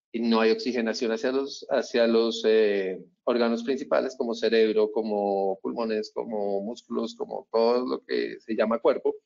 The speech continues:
y vamos a tener ese corazón detenido. Esto, esto es lo que realmente pasa. Y cuando pasa esto, el tema respiratorio también, eh, sucede. Entonces, la respiración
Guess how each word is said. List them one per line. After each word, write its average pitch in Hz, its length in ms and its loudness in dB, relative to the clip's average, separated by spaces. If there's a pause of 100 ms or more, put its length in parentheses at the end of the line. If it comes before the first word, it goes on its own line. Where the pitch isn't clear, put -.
(340)
y 170 160 -2
vamos 143 240 2
a 147 80 -2
tener 117 260 0
ese 104 140 -4
corazón 107 480 -4 (260)
detenido. 98 560 -4 (280)
Esto, 123 400 -2 (420)
esto 117 320 -2
es 110 60 2
lo 110 120 2
que 104 360 -2
realmente 104 360 0
pasa. - 260 -2 (360)
Y 156 260 0
cuando 143 300 4
pasa 151 340 4
esto, 151 280 2
el 135 120 0
tema 117 220 2
respiratorio 113 680 0 (140)
también, 98 720 -2 (400)
eh, 107 140 -2
sucede. 127 520 0
Entonces, 104 460 -4
la 107 140 -2
respiración 123 760 -2